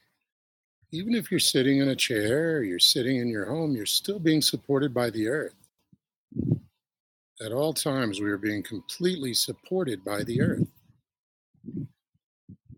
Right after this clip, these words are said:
The earth is always holding us. The earth is always providing nutrients for us.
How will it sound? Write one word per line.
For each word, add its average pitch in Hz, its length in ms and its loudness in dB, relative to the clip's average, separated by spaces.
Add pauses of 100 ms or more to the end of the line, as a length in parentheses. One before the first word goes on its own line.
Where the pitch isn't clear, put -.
(960)
The 113 100 0
earth 120 200 2
is 113 160 -2
always 131 400 2
holding - 640 4
us. - 480 4 (1080)
The 123 100 -2
earth 117 220 0
is 113 160 -4
always 110 220 0
providing 104 680 -6
nutrients 107 680 -4
for 95 260 -8
us. - 460 -14